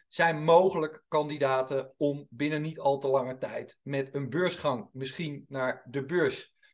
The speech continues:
te komen. Maar China heeft in ieder geval een machtspositie. En dat is natuurlijk, eh, in Amerika, waar ze zelf ook die D J I-drones gebruiken, niet ontgaan.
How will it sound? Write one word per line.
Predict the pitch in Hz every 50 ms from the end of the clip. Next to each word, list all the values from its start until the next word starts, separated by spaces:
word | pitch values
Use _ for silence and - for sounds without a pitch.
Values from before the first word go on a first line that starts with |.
| _ _ _ _
te | - -
komen. | - - - - - - - - - - - _
Maar | - - 185 208 - - - -
China | - - - 254 262 240 214 190
heeft | 160 185 202 196 196 196
in | 196 208
ieder | - 202 202 165
geval | 156 147 - 143 127 120 - 123
een | 131 147
machtspositie. | 175 214 226 220 - - - 196 180 - 180 170 170 - - 170 160 160 - - - - - _ _
En | - 170
dat | 180 190 196
is | 208 175
natuurlijk, | 175 165 - - 180 165 151 147 -
eh, | - - 139 135 -
in | - 147 147 -
Amerika, | 143 151 165 196 196 190 160 - - 131 120 107 101 - _ _ _
waar | _ - 127 139 117
ze | - 123
zelf | 120 160 160 151 139 135 - -
ook | 214 190 165 - -
die | 151 131
D | 117
J | 131
I-drones | 127 131 135 131 143 160 147 139 135 139 135 127 127 127
gebruiken, | - - 127 123 120 104 107 104 - 135
niet | 170 160 -
ontgaan. | 143 139 139 - - 170 165 165 170 170 160